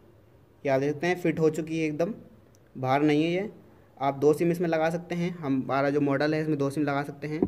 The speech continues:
फिर आपको जैसे आपने निकाली थी वैसे ही लगा देनी है, बिल्कुल same to same। आप गलती मत करिएगा, अगर आप गलत डालेंगे तो आपका फ़ोन ख़राब हो सकता है।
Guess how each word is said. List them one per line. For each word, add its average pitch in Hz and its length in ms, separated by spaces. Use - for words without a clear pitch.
फिर 190 100
आपको 196 300
जैसे 170 320
आपने 196 200
निकाली 165 400
थी 196 140
वैसे 165 280
ही 165 80
लगा 135 340
देनी 151 320
है, 175 140
बिल्कुल 151 220
same 165 300
to 170 100
same। 170 260
आप 135 140
गलती 131 300
मत 143 220
करिएगा, 143 340
अगर 139 280
आप 175 140
गलत 147 280
डालेंगे 170 440
तो 185 40
आपका 180 200
फ़ोन 196 280
ख़राब 156 320
हो 135 180
सकता 127 300
है। 117 160